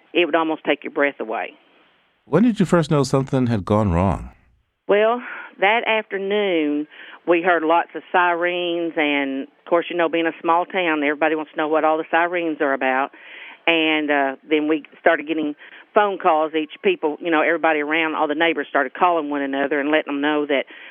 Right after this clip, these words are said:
Speaker 1: they've had a break in the, uh, pipeline that runs through the back.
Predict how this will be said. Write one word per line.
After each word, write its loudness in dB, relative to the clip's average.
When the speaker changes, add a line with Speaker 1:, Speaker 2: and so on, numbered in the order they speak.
Speaker 1:
they've 2
had 0
a 0
break 0
in -2
the, 0
uh, -2
pipeline 0
that -6
runs 0
through -2
the -6
back. 2